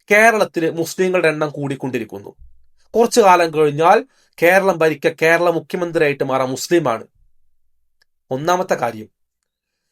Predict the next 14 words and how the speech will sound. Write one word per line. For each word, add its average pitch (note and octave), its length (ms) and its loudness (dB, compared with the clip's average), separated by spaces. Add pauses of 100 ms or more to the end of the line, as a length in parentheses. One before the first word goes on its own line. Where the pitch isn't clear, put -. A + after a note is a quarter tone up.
(240)
കേരളത്തിൽ G3 420 2
ഹിന്ദുവിനും F3 600 -4
ക്രിസ്ത്യൻസിനും E3 720 -6
ഒക്കെയുള്ള G3 420 -2
അതേ F#3 440 2
അവകാശം F3 580 0
തന്നെയാണ് F#3+ 200 -4
മുസ്ലിമിനുള്ളത്. G#3 880 -2 (680)
നമ്മളിവിടെ G#3+ 400 2
ടാക്സ് F#3 360 2
അടച്ചുകൊണ്ട് G3 480 0
ജീവിക്കുന്ന F#3 440 -6
ആൾക്കാർ F#3 300 2
തന്നെയാണ്, F#3+ 340 0